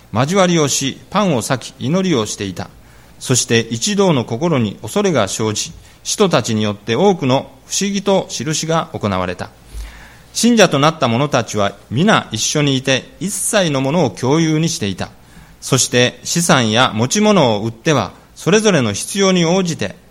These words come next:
皆に分配していた。そして毎日、心を一つにして宮に集まり、家でパンを裂き、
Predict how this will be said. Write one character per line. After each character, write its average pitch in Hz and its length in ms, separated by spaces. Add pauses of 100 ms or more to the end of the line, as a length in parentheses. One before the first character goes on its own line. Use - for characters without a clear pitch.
皆 143 240
に 151 160
分 113 240
配 120 240
し - 120
て 101 100
い 92 80
た。 - 140 (500)
そ - 180
し - 80
て 117 140
毎 151 200
日、 - 300 (300)
心 160 460
を 98 60
一 208 240
つ 208 120
に 117 160
し - 80
て 104 160
宮 117 240
に 160 100
集 147 220
ま 143 100
り、 101 100 (380)
家 165 220
で 127 280
パ 202 140
ン 165 200
を 98 60
裂 131 200
き、 - 200